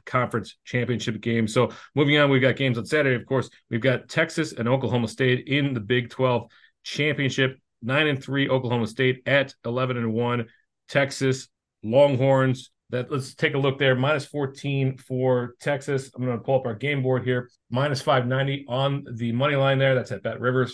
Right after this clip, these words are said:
for Texas, plus four ninety on DraftKings. Texas has looked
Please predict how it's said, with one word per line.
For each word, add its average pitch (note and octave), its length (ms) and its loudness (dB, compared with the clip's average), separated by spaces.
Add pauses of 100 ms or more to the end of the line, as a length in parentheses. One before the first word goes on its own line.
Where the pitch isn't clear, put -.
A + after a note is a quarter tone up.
for A#2+ 360 -2 (100)
Texas, B2 440 -2 (160)
plus B2+ 300 0
four B2+ 220 -2
ninety A#2+ 420 -2 (440)
on B2 400 -2 (220)
DraftKings. A#2+ 640 -2 (400)
Texas D#3+ 320 2
has C#3 160 0
looked C#3 320 2